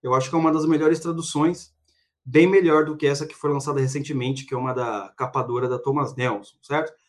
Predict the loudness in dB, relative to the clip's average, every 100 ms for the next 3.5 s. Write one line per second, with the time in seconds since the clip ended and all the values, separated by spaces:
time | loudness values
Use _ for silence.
0 | _ _ 6 8 8 4 2 -2 -2 -4
1 | -6 -4 -2 -2 -4 0 0 0 -4 _
2 | _ _ _ _ _ _ _ _ 0 2
3 | 6 6 6 0 -6